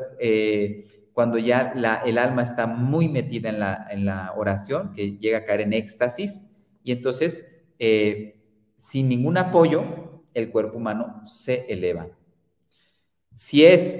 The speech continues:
eh, poquito, le llaman éxtasis ascensional, que pudiera aumentar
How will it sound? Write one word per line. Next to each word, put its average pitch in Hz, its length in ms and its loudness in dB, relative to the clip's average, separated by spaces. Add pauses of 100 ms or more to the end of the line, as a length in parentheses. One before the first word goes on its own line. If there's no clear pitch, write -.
(120)
eh, 117 880 0
poquito, 180 1040 -2 (100)
le 123 160 0
llaman 147 460 0
éxtasis 151 640 -2 (100)
ascensional, 101 920 -6
que 101 100 -10
pudiera 101 440 -4
aumentar 98 960 -6